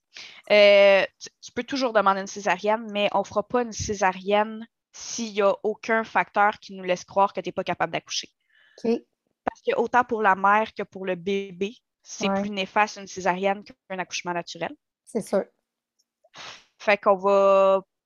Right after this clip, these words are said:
Speaker 1: toujours privilégier l'accouchement vaginal avant
Speaker 2: Ok.
Speaker 1: une césarienne.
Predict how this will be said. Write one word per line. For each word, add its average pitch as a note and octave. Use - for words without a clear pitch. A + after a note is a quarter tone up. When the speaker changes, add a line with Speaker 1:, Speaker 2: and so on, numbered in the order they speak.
Speaker 1:
toujours A3+
privilégier G3
l'accouchement F#3
vaginal E3+
avant F3+
Speaker 2:
Ok. F3+
Speaker 1:
une F3
césarienne. -